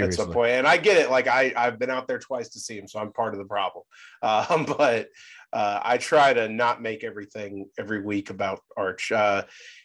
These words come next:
Speaker 2: yeah, he lived up, um, from everything I saw. Now, I, look,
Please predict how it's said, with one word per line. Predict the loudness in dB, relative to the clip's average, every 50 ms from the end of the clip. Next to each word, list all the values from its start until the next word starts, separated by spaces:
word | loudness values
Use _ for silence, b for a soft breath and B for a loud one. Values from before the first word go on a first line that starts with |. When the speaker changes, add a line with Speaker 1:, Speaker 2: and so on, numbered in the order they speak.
| B _
Speaker 2:
yeah, | 2 4 6 6
he | 6 4 2
lived | 2 2 2 2 4 4
up, | 6 6 6 4 0 -6 -20 _ _ _ _ _ _
um, | 2 2 4 2 2 0 -2
from | -4 -4 -2
everything | -2 -4 -4 -4 -4 -4 -4 -2
I | -4 -4
saw. | -4 -4 -4 -4 -4
Now, | -4 -4 -4 -4
I, | -4 -2 -2 0 0 -2 -4
look, | -6 -10 -12 -12 -14